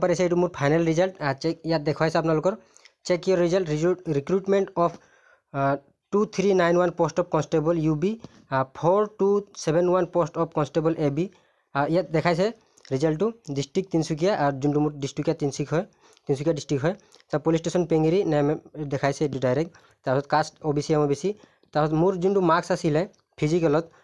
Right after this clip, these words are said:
বহুত কম আছিলে, আৰু মাৰ্কছ অবটেইন ইন পি ই টি টুৱেণ্টি ফাইভ পইণ্ট এইটি ফ'ৰ অকল আছিলে।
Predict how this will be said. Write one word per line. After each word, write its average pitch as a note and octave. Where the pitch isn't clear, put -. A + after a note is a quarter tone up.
বহুত F3
কম F3
আছিলে, D3+
আৰু C3+
মাৰ্কছ D3+
অবটেইন F#3
ইন F#3
পি F3
ই F3
টি E3+
টুৱেণ্টি D#3+
ফাইভ E3+
পইণ্ট F3
এইটি D3+
ফ'ৰ E3+
অকল D3+
আছিলে। C3